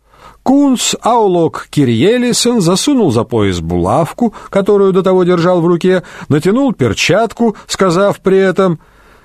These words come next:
«Не надо было лезть к чужой бабе». А потом, не дождавшись ответа, добавил: Совсем недавно я слушал попа,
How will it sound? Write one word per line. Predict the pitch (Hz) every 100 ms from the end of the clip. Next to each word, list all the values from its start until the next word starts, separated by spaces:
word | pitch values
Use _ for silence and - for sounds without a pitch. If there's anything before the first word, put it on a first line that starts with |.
| _
«Не | 117 123
надо | 139 147 143 139
было | 131 135 131
лезть | 127 123 131 131 - - - -
к | -
чужой | - 135 113 131 131
бабе». | 110 120 147 113 78 62 _ _ _ _ _ -
А | - 143
потом, | 165 165 214 170
не | 113
дождавшись | 113 107 120 - 110
ответа, | 127 196 220 196
добавил: | 196 233 107 95 92 95 92 _ _ _ - - - -
Совсем | - 233 214 269 269 247
недавно | 240 240 240 220 214
я | 208
слушал | - 226 226 - 196
попа, | 151 202 196 233 240 170